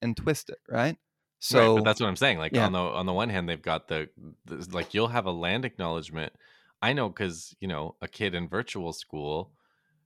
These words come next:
Speaker 2: you, <laughs> you've got, they've got the computer open and they're blasting into the room first, the land acknowledgement,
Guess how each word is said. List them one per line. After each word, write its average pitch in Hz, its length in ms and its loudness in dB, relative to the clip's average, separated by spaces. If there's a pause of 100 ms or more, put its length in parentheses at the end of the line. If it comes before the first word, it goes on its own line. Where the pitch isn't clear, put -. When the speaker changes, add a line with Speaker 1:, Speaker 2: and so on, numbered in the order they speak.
(240)
Speaker 2:
you, 90 160 -6
<laughs> - 320 8
you've 131 240 2
got, 127 200 4
they've 104 160 -4
got 101 180 -4
the 104 100 -10
computer 117 600 -4
open 80 500 -4
and 85 160 -6
they're 82 140 -4
blasting 82 500 -6
into 87 220 -6
the 78 120 -6
room 87 280 -4
first, - 480 -6
the 82 80 -6
land 90 260 -4
acknowledgement, 78 600 -8